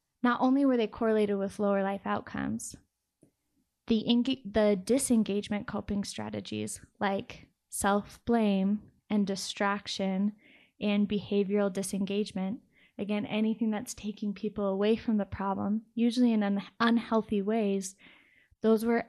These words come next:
actually correlated, in some cases quite powerfully, with higher life outcomes. Now, let's just clarify really quick what correlation means versus causation.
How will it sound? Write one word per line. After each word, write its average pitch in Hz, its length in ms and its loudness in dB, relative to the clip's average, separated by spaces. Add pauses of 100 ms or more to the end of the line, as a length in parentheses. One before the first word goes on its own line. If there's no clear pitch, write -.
actually 214 480 -2
correlated, 196 800 0 (420)
in 208 160 0
some 220 240 2
cases 208 420 -6
quite 202 460 -6 (720)
powerfully, 208 720 2
with 196 300 0
higher 196 560 -2
life 196 340 -4
outcomes. - 640 -8 (1400)
Now, 226 480 2 (560)
let's 226 100 2
just 233 200 0
clarify 240 400 2
really 220 240 2
quick 214 260 -2
what 196 160 0
correlation 214 920 2
means 196 460 -2 (140)
versus 208 240 0
causation. 214 1080 2